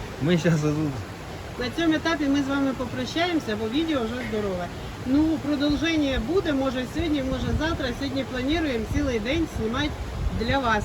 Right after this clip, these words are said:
Speaker 2: Куди надо дивитися? Ліда казала, дивіться в камеру.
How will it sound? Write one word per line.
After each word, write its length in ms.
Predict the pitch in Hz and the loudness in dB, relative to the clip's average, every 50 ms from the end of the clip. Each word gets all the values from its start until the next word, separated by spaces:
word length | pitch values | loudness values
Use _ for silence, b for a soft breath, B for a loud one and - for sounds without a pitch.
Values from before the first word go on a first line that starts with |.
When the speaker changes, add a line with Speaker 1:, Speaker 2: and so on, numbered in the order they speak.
| - - | 0 -2
Speaker 2:
Куди 220 | 240 226 277 294 | 0 2 2 2
надо 240 | 277 262 247 226 233 | 4 2 2 2 2
дивитися? 460 | 214 220 226 220 220 208 208 - 202 196 226 | 2 2 2 2 2 2 2 0 0 0 0
Ліда 160 | 240 247 240 | -2 -2 -2
казала, 400 | 240 240 226 233 226 220 208 202 | -2 -2 -2 0 0 0 0 0
дивіться 400 | 196 262 320 370 349 - 277 262 | 2 2 2 0 0 0 -2 -2
в 120 | 247 - | -2 -2
камеру. 440 | 254 240 226 208 196 190 185 180 | 0 0 2 2 2 0 0 -2